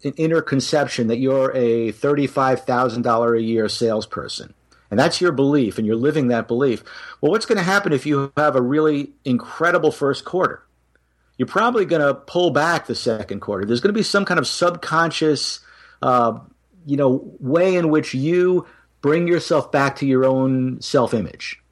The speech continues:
So it's very hard to outgrow your own self-image. That doesn't mean it's magic the way a lot of people look at the law of attraction, but it does definitely indicate that your thoughts do affect your outcomes. Now, the reason that the law of attraction sometimes fails people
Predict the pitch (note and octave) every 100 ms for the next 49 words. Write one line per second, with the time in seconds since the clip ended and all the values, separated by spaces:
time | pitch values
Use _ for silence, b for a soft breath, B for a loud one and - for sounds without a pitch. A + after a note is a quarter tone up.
0 | _ - B2 G3+ G3 D#3 E3+ D3 C3+ C3
1 | C#3 C3 B2 A#2 A2 - A#2 G#2 G#2+ E2+
2 | - - _ _ _ B B B B -
3 | E3+ G#3+ F#3+ F3 E3+ D#3 C3+ C#3 C#3+ B2+
4 | B2+ C3+ B2+ B2 B2+ B2+ - C3 C3 B2+
5 | B2+ B2 A#2+ A#2 A2 G#2+ E3 F3 F#3 -
6 | G#2 G2 - b b b b b - D#3
7 | C3+ A#2 F#3+ G3 - A#2 C#3+ G3 G3+ E3
8 | C3+ B2+ B2 B2 - B2+ B2 - B2 A#2+
9 | C3 C#3+ C#3 - D#3 D3+ C#3 - A#2+ D#3
10 | D3+ B2+ - D3+ C#3 C3 C#3+ G#3+ A#3 A2
11 | G#2 _ _ - - - _ _ b b
12 | b b b D3+ D#3 D#3+ C#3+ D3+ D#3+ A3
13 | G#3 G3 E3+ D#3 D#3 D3+ C#3 - D#3 D#3
14 | - C3+ - D3+ C#3+ C#3 A#2+ - - E3+
15 | F3+ F3 - - G2+ - F2+